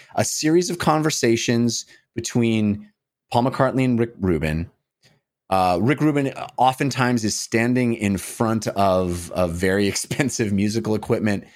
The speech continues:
Uh, Paul McCartney often is holding a guitar or behind a piano, and they will just start talking about Beatles songs. Uh, Rick Rubin will play something, and they'll dissect it and talk about, like, what,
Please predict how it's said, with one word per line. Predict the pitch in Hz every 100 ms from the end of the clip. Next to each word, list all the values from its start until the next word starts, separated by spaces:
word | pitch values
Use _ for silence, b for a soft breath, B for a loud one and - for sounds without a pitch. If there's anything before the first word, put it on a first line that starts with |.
| B _ -
Uh, | 92 85 82
Paul | - 110
McCartney | 107 107 98
often | 82 92 98
is | 87
holding | - 104 98 101
a | 87
guitar | 87 - 98 95 92 92
or | 82
behind | 82 85 101
a | 92
piano, | - 98 92 90 90 b b b b -
and | 127 120
they | 143
will | 143
just | 139 135
start | 165 127
talking | - 131 131 139
about | 120 104
Beatles | 113 135
songs. | 127 101 95 - - 131
Uh, | 107
Rick | 117 123
Rubin | 135 123
will | 101
play | - 123 131
something, | 127 95 87 85 82 85 B B -
and | 143 127
they'll | 165 123 -
dissect | 139 135 - - 226 -
it | - - _ _
and | 139
talk | 135 180 175
about, | 143
like, | 127 117 - _ _ _ _
what, | 107 151 190 175